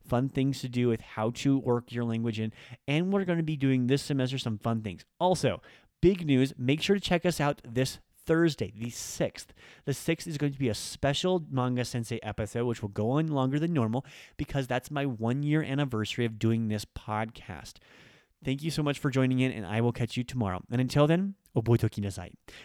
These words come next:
もし日本語でペレペレになりたいなら、間違いが必要なんです。ですから、一緒に間違えましょう。それじゃあ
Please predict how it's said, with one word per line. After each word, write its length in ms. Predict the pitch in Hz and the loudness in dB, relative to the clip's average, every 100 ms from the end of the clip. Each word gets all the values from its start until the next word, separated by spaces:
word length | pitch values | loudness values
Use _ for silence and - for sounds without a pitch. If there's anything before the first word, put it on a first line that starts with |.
| 139 | 2
も 180 | 143 165 | 8 8
し 140 | - | 8
日 140 | 151 127 | 4 6
本 160 | 127 | 6
語 40 | 127 | 6
で 140 | 120 | 4
ペ 120 | 123 | 4
レ 120 | 117 113 | 4 4
ペ 120 | 117 | 2
レ 60 | |
に 60 | 117 | 2
な 100 | 110 | 2
り 120 | 113 | 2
た 160 | - 156 | 0 2
い 80 | 165 | 4
な 120 | 156 | 4
ら、 160 | 160 - - - 98 | 4 0 -14 -16 -4
間 220 | 110 117 | 0 2
違 480 | - 117 110 104 104 | 2 0 2 2 2
い 20 | |
が 120 | 101 | 0
必 420 | 90 107 95 - | -2 -6 -6 -6
要 80 | 92 | -4
な 120 | 87 | -4
ん 60 | 90 | -6
で 80 | 90 | -6
す。 100 | - | -4
で 120 | 113 | -4
す 80 | - | -2
か 180 | 113 | -2
ら、 180 | 120 190 - - | 0 -2 -6 -4
一 100 | 127 | -2
緒 140 | 127 | 0
に 200 | 131 165 - | 0 0 -2
間 200 | 117 117 | 0 0
違 380 | - 117 98 | -2 -4 -2
え 20 | 101 | -2
ま 140 | 104 | -2
し 100 | - | -2
ょ 160 | 87 - | -6 -8
う。 40 | - - | -18 -20
そ 140 | - 135 | 0 2
れ 80 | 139 | 4
じ 100 | 117 | 2
ゃ 160 | |
あ 20 | 85 | 0